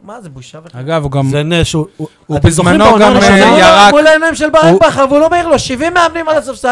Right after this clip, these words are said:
Speaker 3: אבל גם
Speaker 1: אף
Speaker 3: ברק
Speaker 1: אחד לא
Speaker 3: בכר
Speaker 1: מרגיע אותו.
Speaker 3: כדור על שחקן קפריסאי בעצמו. לא משנה, אבל אתם זוכרים שנה ראשונה דיברנו על, אה, בן ביטון, שהוא צריך להתבגר, שהוא סופג אדומים שטותיים ומשאיר את הקבוצה?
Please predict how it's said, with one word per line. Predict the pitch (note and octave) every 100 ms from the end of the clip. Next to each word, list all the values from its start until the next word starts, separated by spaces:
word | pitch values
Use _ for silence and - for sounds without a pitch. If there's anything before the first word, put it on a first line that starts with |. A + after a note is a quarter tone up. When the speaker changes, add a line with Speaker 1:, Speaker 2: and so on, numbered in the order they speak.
| D#3+
Speaker 3:
אבל | G3 A3
גם | B3 A#3+
Speaker 1:
אף |
Speaker 3:
ברק | A#3+
Speaker 1:
אחד | A#3+
לא | G#3+
Speaker 3:
בכר | G3 G3+
Speaker 1:
מרגיע | F3 F3+
אותו. | F3+
Speaker 3:
כדור | F3 D#3+ E3+ D#3
על |
שחקן | C#3 C#3+ D3+ C#3
קפריסאי | C3+ C3 B2 C3+ C3 A#2+
בעצמו. | A2+ A2 - B2+ C3 A#2+ A2 _ _ E3+
לא |
משנה, | F#3 A3 C#3
אבל | B2+
אתם | B2 B2+
זוכרים | C#3+ A#3
שנה | A#3 E3 E3+
ראשונה | D#3+ C#3 C#3+ C#3+
דיברנו | A#2+ A#2+ C3 C3
על, | A#2 A2
אה, | G#2+ A2
בן | A#2+ A2+
ביטון, | B2+ C3+ C3 B2+ _
שהוא | _
צריך | - B2+
להתבגר, | C#3+ A#2 A#2 G#2+ B2
שהוא | A2+ A2+
סופג | - A2 B2+
אדומים | B2 A#2 A#2+ B2
שטותיים | - A#2+ - A#2+ B2 A#2+
ומשאיר | A2 - B2+
את |
הקבוצה? | A#2+ A#2+ -